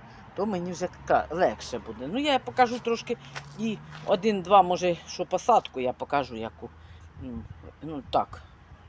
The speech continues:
телефоном теж ж воно, дуже ж не покажеш, його ж копати надо. Ну, ямки я викопаю, хай зарані,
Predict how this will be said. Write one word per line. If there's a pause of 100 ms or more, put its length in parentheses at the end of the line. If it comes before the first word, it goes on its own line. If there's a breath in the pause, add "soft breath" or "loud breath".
(580 loud breath)
телефоном (200)
теж
ж
воно, (160)
дуже
ж
не
покажеш,
його
ж (340 loud breath)
копати
надо.
Ну,
ямки
я
викопаю,
хай
зарані,